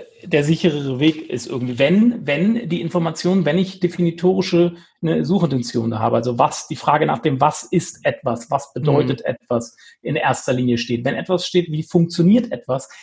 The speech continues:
Speaker 1: ist auch Glossarbeitrag einfach von Definition her nicht der richtige,
Speaker 2: <laughs>
Speaker 1: das richtige Format, weil
Speaker 2: Ja.
Speaker 1: ein, ein,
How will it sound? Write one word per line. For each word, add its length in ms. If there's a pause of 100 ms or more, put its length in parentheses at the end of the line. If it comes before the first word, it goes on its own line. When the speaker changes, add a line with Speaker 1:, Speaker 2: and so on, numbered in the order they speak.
(140)
Speaker 1:
ist 180
auch 140
Glossarbeitrag 960
einfach 240
von 180
Definition 600
her 160
nicht 240
der 120
richtige, 520 (240)
Speaker 2:
<laughs> 880
Speaker 1:
das 180
richtige 300
Format, 540
weil 80
Speaker 2:
Ja. 220 (260)
Speaker 1:
ein, 240
ein, 180